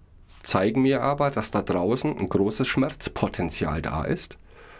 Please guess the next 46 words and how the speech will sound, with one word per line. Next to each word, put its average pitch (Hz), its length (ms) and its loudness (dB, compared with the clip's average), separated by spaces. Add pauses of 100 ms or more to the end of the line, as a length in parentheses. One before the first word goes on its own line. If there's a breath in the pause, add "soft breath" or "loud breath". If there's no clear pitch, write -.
(200 loud breath)
und 107 160 2
die 110 60 6
Menschen 107 420 2
sich 135 320 0
nach 127 340 0
Lösungen 117 500 2
sehnen, 123 440 2 (240)
weil 92 240 2
sie - 160 -2
tatsächlich 113 760 -2 (220 soft breath)
das - 160 -2
Gefühl - 320 0
haben, - 240 -2
überfordert 120 500 0
zu - 120 -10
sein. - 260 -8 (1200 loud breath)
Und 156 160 6 (180)
im 160 140 6
Prinzip 180 360 4
machen 180 320 4
wir 190 120 4
das 180 180 0
ja 151 160 4
auch 170 180 0
hier. 104 240 2
Wir 123 140 4
haben 160 140 4
ja 143 80 4
hier 165 180 4
begonnen, 196 640 2 (1200 loud breath)
nicht 220 300 4
unbedingt 147 560 4
um 120 140 4
einen 92 280 0
Podcast 123 720 0
zu - 120 2
machen, 90 320 0
sondern 113 300 4
wir 120 160 2
haben 113 220 0
viel 101 160 0
früher 240 300 4
begonnen. 82 500 0
Wir 101 100 4
haben 107 240 2
angefangen, 180 720 2